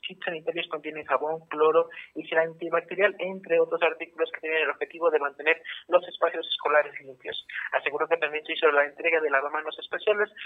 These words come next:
pues el diseño se realizó con, por lo solicitado por Protección Civil Municipal y son de cuatro metros de largo, con acero inoxidable y doscientos cincuenta kilos aproximadamente. En otra también dijo que la dependencia en su cargo está recibiendo la documentación de interesados en recibir una computadora,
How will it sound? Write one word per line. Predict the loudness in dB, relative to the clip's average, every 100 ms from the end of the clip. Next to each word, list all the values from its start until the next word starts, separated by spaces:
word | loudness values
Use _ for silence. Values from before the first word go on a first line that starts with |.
| -4
pues | 0 0 -2
el |
diseño | -12 -4 2
se | 2
realizó | 2 0 2 2 2
con, | 0 0 -2 _ _
por | 0 2
lo | 2
solicitado | -2 -10 0 2 2 -4 -10 -18 -18 _
por | -6 -4
Protección | -4 -4 -6
Civil | -10 -12 -10
Municipal | -10 -10 -12 0 2 0
y | -10 -8
son | -6 -6
de | -4
cuatro | 2 2 2
metros | -4 -2 -2
de | 2
largo, | 2 2 -2 -8 -2
con | 0 0
acero | 0 0
inoxidable | 0 -6 -4 -2 -2 -4
y | -4
doscientos | -4 -4 -8 -12 -14
cincuenta | -12 -10 -8 -10
kilos | -8 -10
aproximadamente. | -8 -6 -6 -4 -2 0 -2 -6 -14 -20 -20 -20 -14 -6
En | -4
otra | -2
también | -2 -4 -8 -12
dijo | -8 -6
que | -4
la | -4
dependencia | -2 -4 -6 -8 -8 -10
en |
su | -10 -4
cargo | -2 0 0
está | -2
recibiendo | -4 -8 -10 -8
la | -8
documentación | -8 -10 -12 -10 -10 -10 -12 -16 -20 -8
de | -6
interesados | -4 -2 -2 -2 -4
en | -4
recibir | -6 -6 -8
una | -6
computadora, | -8 -10 -6 0 2 0